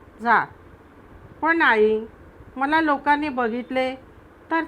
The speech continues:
ते हसतील, मला मारायलासुद्धा येतील, कावकाव करत नुसते खायला येतील गं मला.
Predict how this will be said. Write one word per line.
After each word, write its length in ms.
ते 60
हसतील, 760
मला 220
मारायलासुद्धा 880
येतील, 520
कावकाव 540
करत 360
नुसते 320
खायला 500
येतील 460
गं 120
मला. 380